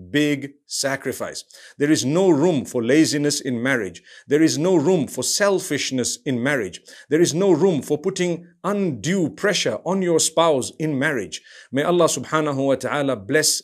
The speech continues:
every one of us. That is Allah telling us, if you were to resolve the matter, if you are to do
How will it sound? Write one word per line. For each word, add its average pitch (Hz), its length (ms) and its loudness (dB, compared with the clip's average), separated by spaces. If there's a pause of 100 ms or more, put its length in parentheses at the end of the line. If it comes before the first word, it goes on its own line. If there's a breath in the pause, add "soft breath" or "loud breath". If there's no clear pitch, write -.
every 135 260 0
one 123 200 0
of 98 120 -6
us. 92 160 -10 (260 soft breath)
That 202 200 4
is 131 120 4
Allah 107 380 -2 (240 soft breath)
telling 170 300 0
us, 139 200 -4
if 220 220 -4
you 196 80 0
were 165 160 6
to 143 160 -4
resolve 135 640 0
the 123 80 0
matter, 104 440 -8
if - 160 -8
you 156 140 0
are 156 140 2
to 143 160 -6
do 127 180 -4